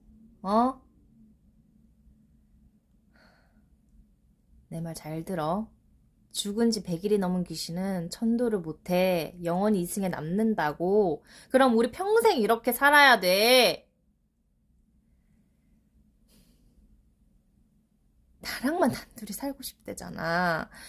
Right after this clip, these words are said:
개 짖는 소리 없이, 아기 울음 소리 없이 우리 하윤이 죽일 거라고! 오늘이 백 일째 되는 날이야. 오늘 안 쫓아내면? 오늘 안 쫓아내면 진짜로 그렇게 될 거라고.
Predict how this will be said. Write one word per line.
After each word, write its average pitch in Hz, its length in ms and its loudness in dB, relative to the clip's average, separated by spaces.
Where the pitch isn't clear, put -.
개 226 160 4
짖는 294 280 0
소리 330 260 2
없이, 285 580 4
아기 226 320 2
울음 330 220 -2
소리 370 240 4
없이 311 600 2
우리 269 220 -2
하윤이 403 440 2
죽일 370 500 0
거라고! 359 1300 8
오늘이 269 340 0
백 240 220 0
일째 254 240 2
되는 226 260 2
날이야. 226 680 4
오늘 277 220 2
안 233 120 2
쫓아내면? 320 760 0
오늘 311 200 6
안 262 120 4
쫓아내면 320 500 0
진짜로 339 580 4
그렇게 311 340 2
될 247 240 2
거라고. 294 1080 4